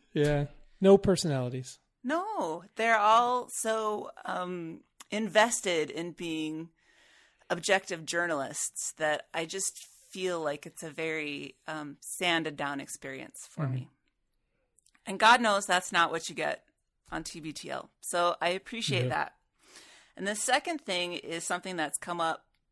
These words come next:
Speaker 2: quite a lot of times from this question, and that's,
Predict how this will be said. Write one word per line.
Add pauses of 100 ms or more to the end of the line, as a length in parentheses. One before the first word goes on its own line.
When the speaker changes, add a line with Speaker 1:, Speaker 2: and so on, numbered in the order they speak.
(260)
Speaker 2:
quite
a
lot
of
times
from
this
question, (100)
and
that's,